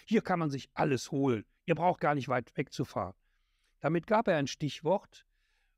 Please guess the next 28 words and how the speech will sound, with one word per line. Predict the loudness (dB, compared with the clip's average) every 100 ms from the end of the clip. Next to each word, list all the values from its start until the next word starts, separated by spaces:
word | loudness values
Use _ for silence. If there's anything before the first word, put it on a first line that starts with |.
| -6
und | -4 0
dieses | -2 0
Stichwort | -2 -2 0 -2
ist | -2 -2
wohl | 0
bei | 2 0
vielen | -2 0 0
Ärzten | 0 -2 0 -2
nicht | -2 -4
gefallen, | -8 -6 -2 0 0 -2 -4 _ -4
dass | -2 0
wir | -2
nämlich | 0 -2 -4 -8 _
auch | -6 -6 -6 _ _ _ _
in | -2 0
der, | 0 0
unserer | -2 0 0
Heimat, | 2 2 0 -2
in | -8
unserem | 0 2 2 0 0
Biotop, | 0 -2 -2 -4 -4 -6 _ -16
in | -6
unserem | -2 0 -2
Zuhause | -2 -4 -2 -2 -2
sogar | -4 -2 -4
auch | -2 -2 -2 -6 _ _
Möglichkeiten | -2 -2 -2 -2 -2 0 -2
haben, | 0 0 -2